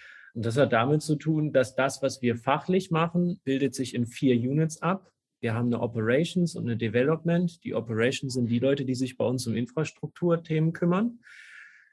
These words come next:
Wir selber kommen ganz stark aus dem Open-Source-Bereich. Das ist die Philosophie, das ist die D N A, die wir tief in uns tragen und die wir auch weiterhin in uns tragen wollen. Das heißt, da geht's viel um Open-Source-Technologie, Open-Source-Infrastruktur zusammen mit den Development-Leuten. Das sind klassische Softwareentwickler,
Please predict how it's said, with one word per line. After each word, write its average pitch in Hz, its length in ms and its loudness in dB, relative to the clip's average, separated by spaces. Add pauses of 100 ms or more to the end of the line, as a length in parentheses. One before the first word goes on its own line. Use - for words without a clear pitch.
(240)
Wir 123 100 6
selber 165 300 8
kommen 170 260 4
ganz 156 220 4
stark 151 260 4
aus 135 140 -4
dem 139 160 -4
Open-Source-Bereich. 170 1000 0
Das 120 140 -6
ist - 120 -12
die 127 60 -2
Philosophie, 127 540 0
das 139 180 2
ist 120 160 -8
die 120 80 0
D 120 160 4
N 117 140 2
A, 117 180 0
die 120 160 -6
wir 123 100 -2
tief 117 240 -6
in 120 80 -4
uns 151 200 -2
tragen 151 400 -4
und 120 120 -2
die 117 120 -8
wir 113 100 0
auch 113 140 -6
weiterhin 117 320 0
in 113 100 -2
uns 113 180 -2
tragen 107 400 -2
wollen. 135 280 4
Das 120 160 -6
heißt, 120 200 -2
da 113 80 -4
geht's 110 220 -6
viel 123 240 -4
um 113 140 -2
Open-Source-Technologie, 120 1200 -4
Open-Source-Infrastruktur 120 1160 -6
zusammen 117 360 -2
mit 117 160 0
den 113 260 0
Development-Leuten. 147 800 2
Das 123 100 -8
sind 117 120 -10
klassische 110 360 -8
Softwareentwickler, 147 880 -6